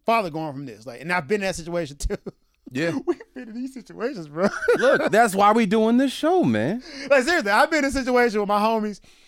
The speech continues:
Speaker 1: Me and my homie know, like, mutual people. And we all just chop it out 'cause we adults. But once again, when it comes to being exclusive, after we done been to that part, yeah, it's some discussions and some
Speaker 2: Mm.
Speaker 1: things we gotta figure
Speaker 2: That's a,
Speaker 1: out,
Speaker 2: that's
Speaker 1: and
Speaker 2: a
Speaker 1: it does
Speaker 2: hard
Speaker 1: make
Speaker 2: sell.
Speaker 1: things difficult.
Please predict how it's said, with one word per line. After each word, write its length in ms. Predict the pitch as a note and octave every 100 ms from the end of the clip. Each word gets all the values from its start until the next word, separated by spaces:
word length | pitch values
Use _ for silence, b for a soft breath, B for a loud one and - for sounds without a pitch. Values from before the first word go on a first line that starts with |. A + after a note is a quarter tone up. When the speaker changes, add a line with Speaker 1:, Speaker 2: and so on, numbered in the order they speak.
| b b _
Speaker 1:
Me 180 | E3+ A#3+
and 40 | A#3
my 120 | G#3+
homie 320 | G3+ G#3+ F#3+
know, 240 | F3+ G3 F3
like, 280 | E3+ C#3+ C#3+
mutual 480 | G3 E3 D#3 C3+ B2+ _ _ _ _ _ _ _
people. 360 | A3 A3+ B2+ -
And 180 | G3 G#3+
we 120 | E4+
all 180 | E4 D#4+
just 180 | F4 -
chop 160 | F#4
it 60 | F4+
out 140 | F4+
'cause 100 | C#4+
we 100 | D#4
adults. 400 | C4 D#4 - - - _ _ _ _ _ _ _ -
But 280 | G#3 G#3+ - -
once 160 | B3+
again, 380 | A3 A#3+ A#3+ E3+ C#3+ _ _ _ _
when 160 | G3 G3+
it 80 |
comes 180 | A3+ A3
to 60 | F#3
being 240 | F3 G#3
exclusive, 500 | E3+ - G#3+ A3+ F#3
after 220 | - F3 F#3+
we 60 |
done 160 | F3 E3
been 140 | F#3+
to 80 | F3+
that 200 | G3 G3
part, 400 | G#3+ A3 G3 E3 - _ _ _ _ _ _ -
yeah, 180 | F3+ D3
it's 180 | C3 -
some 100 | D#3+
discussions 640 | C3 - F3+ D#3+ D#3+ D3
and 80 | B2
some 100 | A#2+
Speaker 2:
Mm. 40 |
Speaker 1:
things 220 | E3 D#3+
we 60 | C#3
gotta 220 | D#3+ C#3
figure 220 | C#3+ E3
Speaker 2:
That's 100 | A#2+
a, 40 | D#3
Speaker 1:
out, 140 | C#3+
Speaker 2:
that's 160 | G2+ D3+
Speaker 1:
and 40 |
Speaker 2:
a 60 | D3
Speaker 1:
it 40 |
does 80 | E3
Speaker 2:
hard 120 | D#3
Speaker 1:
make 100 | D#3+
Speaker 2:
sell. 80 | C3
Speaker 1:
things 200 | F2 -
difficult. 420 | A2 C#3 - _